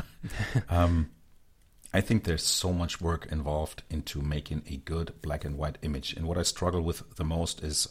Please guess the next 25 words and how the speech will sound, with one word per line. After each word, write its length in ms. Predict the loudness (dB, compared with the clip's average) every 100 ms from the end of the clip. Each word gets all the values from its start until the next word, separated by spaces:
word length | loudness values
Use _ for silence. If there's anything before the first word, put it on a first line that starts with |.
| -2
um, 400 | -2 0 -2 -6 -14 -20 -20 -20 -8
having 340 | -2 2 2
the 120 | 2
right 300 | 2 2 0 -2
contrast 560 | 0 0 0 -2 -2
level. 340 | -2 -2 -4 -6 -16 -20 -20 -20 -20 -20 -20 -20 -20 -20 -12
Because 380 | -4 0 0 -2 -10 -20 -20 -8
going 220 | -2 0
back 220 | 0 -2
to 120 | -2 -2
Ansel 240 | 0 0
Adams 360 | 0 0 0 -2
and 120 | -2
his 220 | -2 0 -2
ten 580 | 0 0 2 0 -2 -4 -12
zone 440 | -4 0 2 0 -2
system, 640 | -2 2 2 2 -4 -6 -10 -10
which, 460 | -2 0 0 -2 -2 -10 -4
um, 320 | -2 -2 -4 -10 -20 -10
had 220 | 0 2 4
much 280 | 4 4
to 100 | 2
do 100 | 2
with 220 | 2 0 2
printing, 500 | 4 6 4 -2